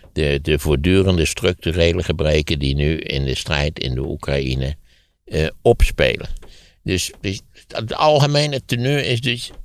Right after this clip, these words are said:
net wat ik vaak genoeg gezegd heb volgens mij, Rusland is... Of je nou kijkt naar de economie, of naar andere aspecten, of naar de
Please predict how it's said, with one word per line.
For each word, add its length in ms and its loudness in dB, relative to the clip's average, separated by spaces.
net 280 -2
wat 120 0
ik 100 -4
vaak 280 -2
genoeg 260 -4
gezegd 380 -2
heb 140 -2
volgens 240 -4
mij, 240 -2
Rusland 640 0
is... 580 -2
Of 240 -6
je 80 -2
nou 160 -4
kijkt 280 0
naar 160 0
de 80 -2
economie, 800 0
of 200 -10
naar 160 -4
andere 400 0
aspecten, 680 -2
of 120 -16
naar 240 -8
de 120 -8